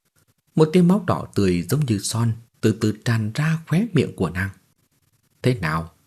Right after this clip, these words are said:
có thể phá giải được không?" Lâm Bắc Thần thu kiếm mà đứng. Dây buộc tóc của Mộc Tâm Nguyệt đứt ra. Mái tóc đen đổ xuống thái dương giống như thác nước, che mất một nửa khuôn mặt. Nàng ngẩng đầu lên dùng một giọng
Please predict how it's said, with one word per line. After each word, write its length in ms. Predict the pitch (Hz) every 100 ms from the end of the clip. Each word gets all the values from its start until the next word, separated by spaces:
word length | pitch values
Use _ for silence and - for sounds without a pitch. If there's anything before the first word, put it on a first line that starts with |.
| _ -
có 300 | 87 127 185
thể 180 | 104 76
phá 220 | - 131
giải 180 | 165 80
được 200 | 78 82
không?" 200 | - 143 135 _ _ _ _ _ _ _ _ _ _
Lâm 160 | - 165
Bắc 100 | 196 -
Thần 180 | 95 90
thu 200 | - 165
kiếm 220 | 170 170 208
mà 140 | 85
đứng. 220 | 120 160 233 - _ _ _ _ _ _ -
Dây 360 | 90 82 82 -
buộc 260 | 92 - -
tóc 180 | 165 -
của 80 | 85
Mộc 220 | 85 -
Tâm 120 | 92
Nguyệt 240 | 85 85 - -
đứt 180 | 190 -
ra. 280 | 123 117 - _ _ _ _ _ _ _
Mái 100 | 170 165
tóc 180 | 120 101
đen 240 | 95 90 -
đổ 300 | 123 98 82
xuống 300 | - 117 190 -
thái 180 | 175
dương 240 | 185 160 143 - _ _
giống 160 | - 123
như 120 | 90 -
thác 220 | 123 135
nước, 240 | 131 185 - - _ _ _ -
che 120 | 170
mất 220 | 185 220
một 180 | 98 -
nửa 160 | 92 -
khuôn 160 | - 92
mặt. 160 | 85 80 - _ _ _ _ _ _ _ _ _ _
Nàng 160 | 160 147
ngẩng 200 | 104 92
đầu 200 | 113 101
lên 260 | 165 180 165
dùng 220 | - 87
một 180 | 80 -
giọng 160 | -